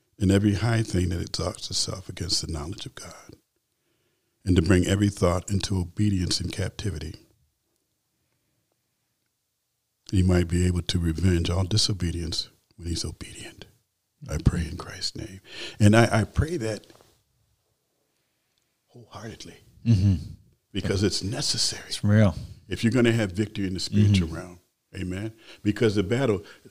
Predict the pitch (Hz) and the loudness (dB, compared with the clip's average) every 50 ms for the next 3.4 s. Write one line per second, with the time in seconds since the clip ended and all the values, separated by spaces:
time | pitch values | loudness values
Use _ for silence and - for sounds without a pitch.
0 | _ _ _ _ _ - 113 107 107 101 98 90 76 71 - - - - 104 92 | _ _ _ _ _ -4 -2 -2 0 0 -2 -2 -4 -8 -12 -16 -14 -10 -8 -6
1 | - 131 143 165 170 143 123 104 98 90 87 107 107 110 104 98 87 87 - _ | -4 -2 0 0 2 2 0 0 -2 -4 -6 -4 -4 -2 -2 -4 -6 -8 -14 _
2 | _ _ _ - 101 95 - - - 101 92 85 85 - - 98 92 87 87 - | _ _ _ -8 -8 -8 -8 -6 -6 -6 -6 -6 -6 -8 -8 -8 -8 -8 -10 -14
3 | - - 92 92 90 85 - - | -14 -12 -10 -10 -10 -10 -12 -16